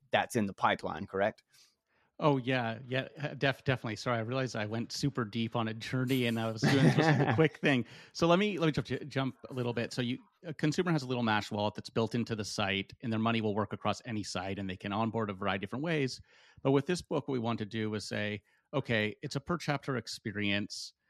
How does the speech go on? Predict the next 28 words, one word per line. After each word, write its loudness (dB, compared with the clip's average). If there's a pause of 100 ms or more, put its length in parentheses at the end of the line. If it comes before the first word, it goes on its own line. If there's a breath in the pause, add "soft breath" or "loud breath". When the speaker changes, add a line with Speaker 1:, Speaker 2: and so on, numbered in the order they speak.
(280)
Speaker 2:
um, -2
but -2
we 2
don't 0
have 0
you 0
clicking -2
five 0
times -2
per -6
chapter -4
to -10
unlock -2
or -6
pulling 0
out 0
a -8
phone -4
and -4
scanning -4
things. -6
How -4
do -4
we -2
make -2
it 4
as 6
Speaker 1:
Yeah. 2